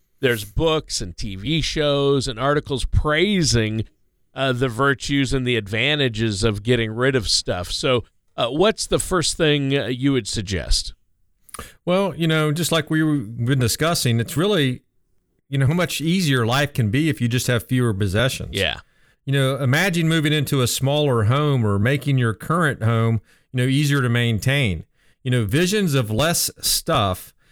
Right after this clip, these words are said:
Speaker 2: and fewer chores may be all the motivation you need to begin the decluttering process. You know, as you begin this process, you should get rid of anything that doesn't add, you know, clear value.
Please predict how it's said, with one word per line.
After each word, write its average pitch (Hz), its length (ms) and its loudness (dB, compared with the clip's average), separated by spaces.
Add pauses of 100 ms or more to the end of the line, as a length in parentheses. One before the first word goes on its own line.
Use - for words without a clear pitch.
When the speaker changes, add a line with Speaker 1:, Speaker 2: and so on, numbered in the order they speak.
(240)
Speaker 2:
and 120 260 0
fewer 165 360 0
chores 160 440 0
may 123 140 0
be 120 180 0
all 139 140 0
the 131 80 0
motivation 131 580 0
you 113 80 2
need 110 220 0
to 98 60 -8
begin 113 280 0
the 110 120 2
decluttering 104 680 0
process. 110 640 -2 (560)
You 127 60 -4
know, 127 60 0
as 196 240 0
you 214 80 2
begin 160 380 0
this 139 180 0
process, 127 760 0
you 135 60 2
should 160 220 0
get 143 140 0
rid 151 200 2
of 131 140 2
anything 165 400 0
that 143 160 0
doesn't 139 320 0
add, 135 360 0
you 151 80 0
know, 131 120 2
clear 139 300 0
value. 120 520 -2